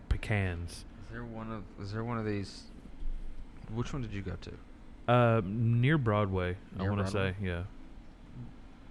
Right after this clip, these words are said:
Speaker 1: Um, but you're able to choose the, the caramel, the, the nougat, um, m-, m-,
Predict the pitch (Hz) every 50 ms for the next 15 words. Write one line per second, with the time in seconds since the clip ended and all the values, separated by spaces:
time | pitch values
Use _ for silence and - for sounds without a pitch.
0 | - - - - - 107 107 107 104 101 98 95 92 92 95 92 82 - - -
1 | - - - - - 120 123 127 117 117 123 120 85 117 127 131 135 131 117 -
2 | - 120 113 104 - - - 139 127 123 120 117 107 107 110 107 107 107 101 101
3 | 101 98 90 64 60 92 98 101 98 95 92 92 90 90 - - - - - 120
4 | 113 113 110 107 101 95 90 87 87 92 - - - - 101 98 98 95 92 92
5 | 92 87 73 85 95 98 101 101 104 107 107 107 98 98 92 90 - - - -
6 | - - - - - - - - - - - - - - - 98 98 95 92 90
7 | 92 87 - - - - - - - - - - - - - - - - - -
8 | - - - - 123 123 131 - - - - 135 117 131